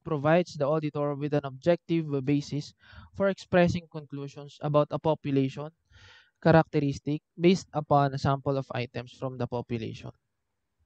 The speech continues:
So, parang, ah, yung keyword mo dyan, mathematically derived tool. Merong, ah, ginagamit na statistics, okay?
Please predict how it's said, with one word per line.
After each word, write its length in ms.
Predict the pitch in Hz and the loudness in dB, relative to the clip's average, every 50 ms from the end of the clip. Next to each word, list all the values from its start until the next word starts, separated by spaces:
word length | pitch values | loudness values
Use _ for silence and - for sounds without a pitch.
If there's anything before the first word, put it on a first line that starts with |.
| _ _ | _ _
So, 80 | - | -6
parang, 280 | - 123 127 127 123 120 101 | -2 0 0 2 0 -2 -4
ah, 260 | 123 113 110 107 - 123 | -6 -6 -6 -8 -10 -12
yung 160 | 120 117 - | -16 -8 -2
keyword 320 | - 151 147 151 147 143 139 | 0 2 4 4 2 0 0
mo 80 | 135 | -2
dyan, 240 | 131 135 135 135 131 | -2 0 0 0 -2
mathematically 720 | 127 127 127 - 131 135 131 127 - - - 131 127 131 | -4 -6 -6 -6 -4 -2 -2 -2 -2 -2 0 0 0 0
derived 480 | 123 - 120 117 127 127 113 110 120 _ | 0 2 2 2 2 2 -2 -4 -8 _
tool. 320 | - 127 113 101 82 - _ _ _ _ _ _ _ _ _ _ _ _ _ _ _ _ _ _ _ _ _ _ _ _ _ _ _ - | -12 -10 -10 -10 -12 -14 _ _ _ _ _ _ _ _ _ _ _ _ _ _ _ _ _ _ _ _ _ _ _ _ _ _ _ -4
Merong, 400 | 120 120 123 123 120 120 120 120 | -2 0 0 -2 -4 -6 -8 -8
ah, 80 | 120 | -6
ginagamit 720 | 120 127 131 131 127 127 127 127 127 127 127 131 131 - _ | -4 -4 -2 0 0 2 2 4 4 2 2 0 -6 -10 _
na 240 | - 120 113 - | -2 -2 -2 0
statistics, 1040 | - - - - - 143 - - 147 - - - - 156 - - - - - - - | -2 -4 0 2 2 2 2 0 -4 -4 -6 -6 -6 -6 -6 -6 -10 -16 -10 -6 -2
okay? 320 | 147 117 117 143 160 180 | -2 0 0 0 0 0